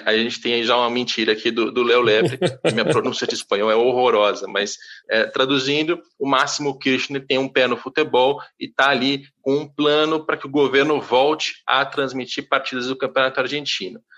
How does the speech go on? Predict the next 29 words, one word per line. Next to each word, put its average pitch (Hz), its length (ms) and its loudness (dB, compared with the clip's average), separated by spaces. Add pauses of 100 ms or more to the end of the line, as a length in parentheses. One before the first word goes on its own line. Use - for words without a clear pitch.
Muito 147 220 -12
bem, 104 180 -2
vamos 208 220 -2
fazer 208 260 0
uma 185 220 0
contextualização 160 880 0
aqui, 139 240 -2
Léo, 95 240 2
porque - 480 -2
o 135 60 -6
futebol 147 380 -4
argentino, 170 560 -2
ele 165 160 2
teve 131 260 -4
durante 113 380 -4
muito 185 440 -2
tempo 151 460 -2 (340)
as 127 140 0
transmissões 151 760 -2
feitas 160 400 0
pela 170 300 0
T 160 180 -2
V 156 300 -2
estatal, 135 720 0 (320)
né? 113 140 0
Tinha 113 180 -2
um 131 80 -4
programa 127 360 2
chamado 113 440 -2